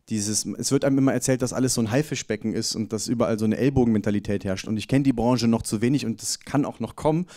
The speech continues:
Aber wie wir in der Uni bislang uns gegenseitig unterstützt haben, auch bei den allen möglichen Filmen, das ist sozusagen so eine,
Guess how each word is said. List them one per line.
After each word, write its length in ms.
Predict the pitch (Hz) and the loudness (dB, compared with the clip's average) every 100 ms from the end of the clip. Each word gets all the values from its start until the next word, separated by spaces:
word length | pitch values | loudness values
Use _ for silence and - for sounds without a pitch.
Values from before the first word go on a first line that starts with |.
| - - | -20 -6
Aber 260 | 104 113 | 0 2
wie 120 | 110 120 | 4 4
wir 120 | 123 | 4
in 80 | 117 | 4
der 120 | 117 | 4
Uni 240 | 151 190 | 6 6
bislang 320 | 151 135 120 | 4 0 0
uns 160 | 120 110 | -2 -4
gegenseitig 440 | 113 123 123 113 113 | -2 2 2 0 -2
unterstützt 500 | 113 107 147 - 117 | -2 0 -2 -2 -2
haben, 240 | 107 104 | 0 0
auch 120 | 85 | -2
bei 120 | - | -4
den 220 | 104 104 - _ | -2 -2 -4 _
allen 220 | 120 135 | 2 6
möglichen 340 | 139 127 123 113 | 6 4 -2 -4
Filmen, 360 | - 139 143 131 - - - _ _ _ | 0 0 0 -4 -14 -20 -20 _ _ _
das 260 | _ 120 - | _ -4 -2
ist 140 | 147 | -2
sozusagen 640 | - 127 - 117 120 123 113 | -2 -2 -2 -2 0 0 -2
so 100 | 113 | -2
eine, 400 | 110 107 104 | 0 0 -2